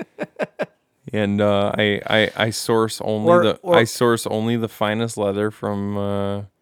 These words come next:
Speaker 1: from, uh, <laughs> from Jigsaw.
Speaker 2: From, from our listeners. We actually kill our
Speaker 1: <laughs> Yeah,
Speaker 2: lis-, we kill
Speaker 1: yeah.
Speaker 2: our listeners.
Speaker 1: We kill our, I,
Speaker 2: Oh.
Speaker 1: I only <laughs>
Speaker 2: Let's not admit to that in case any of them ever <laughs> go missing.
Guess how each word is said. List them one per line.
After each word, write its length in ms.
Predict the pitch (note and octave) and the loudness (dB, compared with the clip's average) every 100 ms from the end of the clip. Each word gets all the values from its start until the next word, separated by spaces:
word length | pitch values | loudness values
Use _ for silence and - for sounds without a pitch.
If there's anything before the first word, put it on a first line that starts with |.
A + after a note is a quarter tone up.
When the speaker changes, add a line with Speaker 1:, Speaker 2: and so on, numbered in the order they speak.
| _ _ _ _ _ | _ _ _ _ _
Speaker 1:
from, 420 | _ - G2 G2+ G2+ | _ -8 -6 -4 -2
uh, 300 | G2 G2 G2 F#2+ _ _ _ _ _ - - | -2 -4 -6 -12 _ _ _ _ _ -20 -20
<laughs> 800 | _ - - _ _ _ _ _ | _ -18 -18 _ _ _ _ _
from 300 | _ - G#2+ | _ -6 -4
Jigsaw. 460 | G2 A2 G#2+ F#2+ F2+ - _ - _ | -2 -4 -4 -6 -6 -10 _ -20 _
Speaker 2:
From, 340 | - - B2 A#2+ | -14 -8 -8 -8
from 200 | C#3+ B2+ | -6 -4
our 100 | A#2+ | -4
listeners. 400 | A#2+ - C#3 - _ - _ | -6 -8 -12 -14 _ -20 _
We 100 | - | 0
actually 240 | C3 C#3 B2 | 2 -4 -8
kill 240 | - D3+ | -2 2
our 80 | C3+ | 6
Speaker 1:
<laughs> 20 | |
Yeah, 80 | B2+ | 6
Speaker 2:
lis-, 180 | B2 - | 4 -2
we 100 | E3 | -4
kill 220 | - G#2+ | 2 4
Speaker 1:
yeah. 40 | G3+ | 6
Speaker 2:
our 80 | |
listeners. 440 | D#3 D3 A#2+ G#2 - | 4 0 -8 -14 -4
Speaker 1:
We 100 | A#2 | -2
kill 180 | A2 A#2+ | 2 4
our, 140 | A2+ A2 - - | 6 4 -2 -2
I, 120 | G2+ | -2
Speaker 2:
Oh. 100 | C#3 | 0
Speaker 1:
I 240 | - A2+ A2+ F#3+ - _ - _ _ _ | 2 2 2 -6 -20 _ -20 _ _ _
only 320 | - C3+ C#3+ - | 0 2 2 0
<laughs> 60 | - | -2
Speaker 2:
Let's 260 | D#3+ - - | -2 -4 -4
not 140 | F3+ | -2
admit 200 | D#3 E3 | -2 -4
to 100 | D3 | -2
that 200 | C3+ D3 | 0 0
in 60 | C#3+ | -2
case 200 | C#3 C3 | -10 -6
any 160 | C3 C3+ | -6 -6
of 80 | |
them 100 | B2+ | -6
ever 160 | B2+ C3 | -6 -6
<laughs> 60 | - | -2
go 100 | A#3 | 2
missing. 600 | C4+ - - - C#4 | 2 0 -2 -2 -2